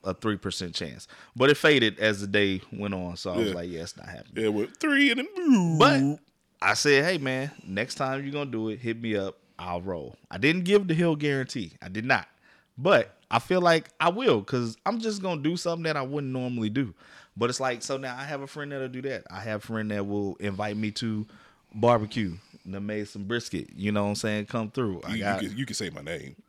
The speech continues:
Speaker 1: Oh, okay.
Speaker 2: <laughs>
Speaker 1: Y'all might know him.
Speaker 2: Yeah. <laughs>
Speaker 1: So, and then, and I got friends who, you know, they gotta, "Hey, man, bring your daughter. You know, we having whatever, whatever." So it's like, but I've,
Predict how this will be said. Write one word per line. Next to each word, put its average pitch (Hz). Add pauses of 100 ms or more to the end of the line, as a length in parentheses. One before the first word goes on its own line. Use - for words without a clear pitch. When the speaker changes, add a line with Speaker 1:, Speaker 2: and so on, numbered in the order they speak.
(120)
Speaker 1:
Oh, 101
okay. 90 (140)
Speaker 2:
<laughs> -
Speaker 1:
Y'all 135
might 123
know 110
him. -
Speaker 2:
Yeah. 123
<laughs> - (100)
Speaker 1:
So, 139
and 123
then, 165
and 208
I 220
got 220
friends 226
who, 233
you 214
know, 220
they 214
gotta, 214
"Hey, 208
man, 175 (360)
bring 151
your 180
daughter. 170
You 107
know, 120
we 127
having 135
whatever, 143
whatever." 131
So 107
it's 110
like, 107
but 110
I've, 117